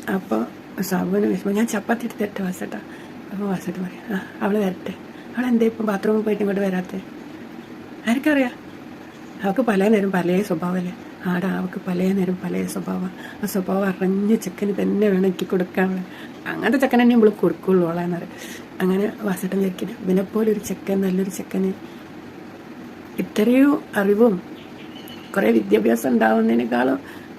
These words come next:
നല്ലൊരു ജീവിതത്തിന് മുന്നോട്ട് കാണുന്ന ചെക്കൻ, പിന്നെ ഒരു വിഷമം വരുമ്പോൾ എങ്ങനെ താങ്ങാന്നുള്ളതൊക്കെ അറിയുന്നൊരു ചെക്കൻ, ഇതിൽ നല്ലൊരു കരങ്ങളില്ലാന്ന് വാസേട്ടൻ മനസ്സിലാക്കുക കേട്ടോ. അങ്ങനെ ആ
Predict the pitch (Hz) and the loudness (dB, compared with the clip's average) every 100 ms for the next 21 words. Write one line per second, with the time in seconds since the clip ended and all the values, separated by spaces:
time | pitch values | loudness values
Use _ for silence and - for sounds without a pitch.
0 | 196 208 233 233 240 - - - - - | 2 6 8 10 8 2 -10 -16 -16 -16
1 | - - - - - 185 214 220 226 214 | -16 -16 -16 -16 -10 -6 2 6 6 6
2 | - - - - - - 294 277 247 214 | 4 0 -14 -16 -16 4 8 10 8 8
3 | 226 240 247 208 190 196 - - - - | 8 6 4 4 2 0 -4 -10 -10 -10
4 | - - - - - 180 180 - 190 226 | -14 -14 -12 -2 2 4 2 0 2 4
5 | 262 - - - - - 185 185 226 247 | 2 -2 -14 -16 -16 -4 2 2 4 2
6 | 262 226 226 190 208 247 269 - - 190 | 4 4 4 2 4 6 6 2 -2 0
7 | 196 214 233 240 214 214 208 - - 233 | 2 4 4 4 2 0 -4 -8 -4 0
8 | 208 202 190 - - 202 - - - - | 0 -2 -4 -8 -12 -14 -16 -16 -16 -12
9 | - 190 233 240 214 220 220 196 180 190 | 2 4 6 6 6 4 2 0 2 4
10 | 208 185 185 196 208 220 - 185 - 185 | 4 4 4 4 4 2 2 -2 0 -2
11 | 180 175 - 185 - 185 190 180 - - | -2 -2 -6 -6 -6 -8 -6 -8 -10 -12
12 | - - - 196 214 | -12 -12 -2 2 4